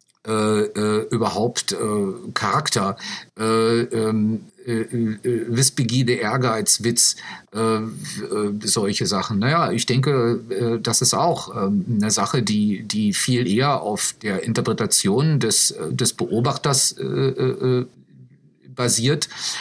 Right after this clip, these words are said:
als auf dem, was tatsächlich dann in dem Kind angelegt ist und was ursächlich ist dafür, dass es sich, sich eben weniger für A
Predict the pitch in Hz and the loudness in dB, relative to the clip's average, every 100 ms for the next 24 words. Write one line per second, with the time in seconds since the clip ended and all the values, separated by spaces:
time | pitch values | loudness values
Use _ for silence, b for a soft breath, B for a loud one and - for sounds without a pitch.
0 | B 117 117 - 113 113 - - 107 123 | B -2 2 2 0 -2 -2 -2 2 4
1 | 151 143 131 113 113 - 113 113 - 147 | 4 4 2 0 0 0 0 0 0 -2
2 | - 113 131 101 104 104 - 135 143 - | 0 2 2 2 0 0 2 2 2 2
3 | 104 135 131 135 - - 135 - 113 - | 0 2 2 0 -2 0 0 0 -2 0
4 | 101 - 127 127 131 127 123 151 - 98 | 0 0 2 2 0 0 0 0 0 0
5 | 120 - 113 117 - 113 - 127 131 127 | 0 0 2 2 2 2 2 0 0 0
6 | 113 101 104 135 107 - 120 85 85 151 | 2 2 2 2 -2 -2 -2 0 0 -2